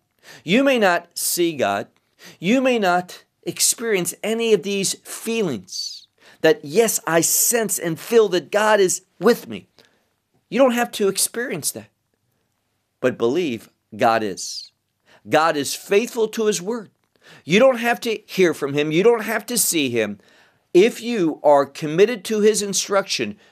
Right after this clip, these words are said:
you are going to reap the benefits of God's presence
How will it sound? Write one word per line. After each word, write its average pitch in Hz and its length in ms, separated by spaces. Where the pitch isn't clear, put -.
you 190 240
are 196 80
going 185 200
to 156 100
reap 160 580
the 147 140
benefits 185 880
of 110 220
God's 131 360
presence 117 760